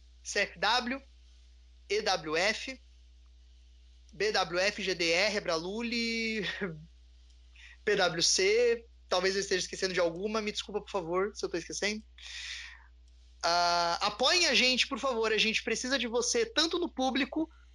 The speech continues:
quanto lutando, porque por algum motivo eu sinto que os próximos anos na luta livre vão ser extremamente cruciais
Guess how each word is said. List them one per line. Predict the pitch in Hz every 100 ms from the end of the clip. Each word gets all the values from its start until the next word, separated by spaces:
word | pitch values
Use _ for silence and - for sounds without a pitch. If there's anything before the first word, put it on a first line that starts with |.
| -
quanto | - 330 320
lutando, | 285 - 220 220 233 262 - - - - - - - -
porque | - 208 190 - 208 208 208 202 196 190 180 - - - - - - - - - - - -
por | - 247
algum | 247 349
motivo | 392 - 302 277
eu | 311
sinto | 254 - 254 214 - 208 - - - - - -
que | 233
os | 226
próximos | - 240 277 302 294 233
anos | 226 220 220
na | 220
luta | 214 220
livre | 202 208
vão | 220
ser | - 226
extremamente | - 240 247 240
cruciais | - 254 - 254 196 185 185 -